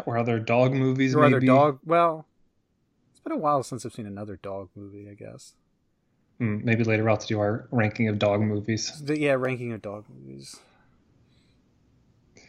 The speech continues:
Speaker 1: Yeah, so, Aaron, I don't know about you, but I don't think I've seen this movie since we originally saw it in two thousand two. <laughs>
Speaker 2: You see, I was wondering, because I feel like maybe we saw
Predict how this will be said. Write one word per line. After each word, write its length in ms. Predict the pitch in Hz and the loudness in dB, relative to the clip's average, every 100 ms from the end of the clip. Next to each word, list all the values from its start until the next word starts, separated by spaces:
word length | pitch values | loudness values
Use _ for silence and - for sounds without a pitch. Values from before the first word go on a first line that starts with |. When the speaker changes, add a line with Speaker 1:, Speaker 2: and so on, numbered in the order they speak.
| - - - 131 120 - _ _ _ | -20 -16 -12 -12 -14 -16 _ _ _
Speaker 1:
Yeah, 220 | 143 139 104 | 6 6 6
so, 500 | - 127 123 127 - _ _ - _ _ | 6 4 4 0 -8 _ _ -20 _ _
Aaron, 420 | 185 175 175 165 - | 0 2 0 -4 -8
I 160 | 147 151 | -2 0
don't 240 | 202 233 | 0 -2
know 100 | 208 | -4
about 240 | 175 147 - | -2 -2 -2
you, 60 | 123 | -6
but 160 | 127 | -6
I 140 | 123 175 | -8 -4
don't 180 | 233 | -4
think 260 | 240 185 - | -2 -4 0
I've 220 | 135 135 | 2 2
seen 640 | 131 - - - 147 160 | 0 -4 -4 -2 0 2
this 240 | 127 113 - | 2 2 2
movie 300 | 120 117 110 | 2 2 0
since 460 | - - 143 127 | 0 4 4 4
we 140 | 131 120 | 4 4
originally 320 | 120 120 120 | 6 4 4
saw 260 | - 117 110 | 4 4 4
it 40 | |
in 60 | 98 | 2
two 160 | 127 | 4
thousand 320 | 117 104 107 | 4 2 0
two. 460 | - 139 120 - - | 0 0 2 -2 -4
<laughs> 40 | _ _ _ _ | _ _ _ _
Speaker 2:
You 60 | 156 | -8
see, 220 | - 233 | -2 2
I 100 | 185 | 2
was 220 | 262 294 | 2 0
wondering, 640 | 202 240 254 180 156 151 143 | 0 0 4 4 2 0 -8
because 260 | 139 156 | -6 -4
I 100 | 156 | -4
feel 400 | 156 - 240 254 | -4 -2 -2 0
like 320 | 202 185 170 - | 2 2 0 -10
maybe 800 | 151 135 135 147 156 170 170 175 - _ _ _ | -10 -6 -2 -2 -2 -2 -4 -6 -12 _ _ _
we 140 | 139 | -6
saw 600 | 135 - 131 135 143 143 | -6 0 4 6 4 0